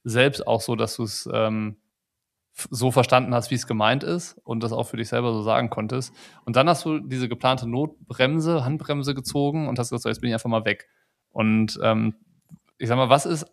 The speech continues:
ab dem Moment passiert? Die Entscheidungsfindung haben wir jetzt alle so verstanden und finde ich absolut nachvollziehbar. Also,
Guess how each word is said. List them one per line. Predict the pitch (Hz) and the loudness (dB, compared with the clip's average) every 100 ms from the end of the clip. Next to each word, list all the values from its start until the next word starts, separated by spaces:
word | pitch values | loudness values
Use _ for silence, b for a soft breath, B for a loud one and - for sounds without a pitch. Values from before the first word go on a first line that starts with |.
| _ | _
ab | - 135 - | -4 -2 0
dem | 139 143 143 131 | 0 0 -4 -6
Moment | 123 120 131 | -4 -2 -2
passiert? | 131 131 123 - | -2 -4 -6 -8
Die | - | -6
Entscheidungsfindung | 110 - 131 139 - 131 | 2 4 4 2 0 0
haben | 120 | 2
wir | 123 | 0
jetzt | 117 | 0
alle | 120 | -2
so | 120 117 | -2 -6
verstanden | - 107 113 135 185 190 | -8 -2 0 0 -2 -4
und | 123 117 - | -4 -6 -8
finde | - 127 | -2 0
ich | 107 - _ _ _ _ | 0 -6 _ _ _ _
absolut | - 127 - 123 | 0 0 -2 0
nachvollziehbar. | 120 120 117 - 113 113 135 160 | 2 2 -2 -4 2 4 2 0
Also, | 117 110 113 113 107 | -4 -2 0 0 -2